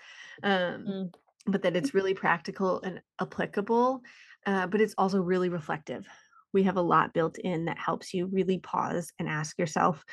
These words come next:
Speaker 1: these questions about, like, who is my unique child? How does my nervous system work?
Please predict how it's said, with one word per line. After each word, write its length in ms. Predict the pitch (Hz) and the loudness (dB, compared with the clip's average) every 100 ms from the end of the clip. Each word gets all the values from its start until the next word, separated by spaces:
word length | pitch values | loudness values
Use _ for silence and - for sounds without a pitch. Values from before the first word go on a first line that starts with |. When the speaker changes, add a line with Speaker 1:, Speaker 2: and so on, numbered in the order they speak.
| - - - | -18 -18 2
Speaker 1:
these 160 | 202 185 | 4 4
questions 500 | - 220 - 180 170 | 4 2 2 0 2
about, 180 | 185 170 | 4 4
like, 160 | 170 - | 4 4
who 220 | 196 208 | 6 6
is 140 | 214 | 6
my 200 | 190 185 | 4 4
unique 340 | 190 190 185 - | 4 2 0 -4
child? 400 | 180 180 180 175 | -2 0 0 -2
How 260 | - 170 | -2 -2
does 160 | 190 160 | -2 -2
my 240 | 165 180 | -2 0
nervous 380 | 185 185 175 175 | 0 -2 -2 -4
system 360 | 208 - 185 180 | -8 -6 -6 -2
work? 380 | 180 180 170 | 0 0 -2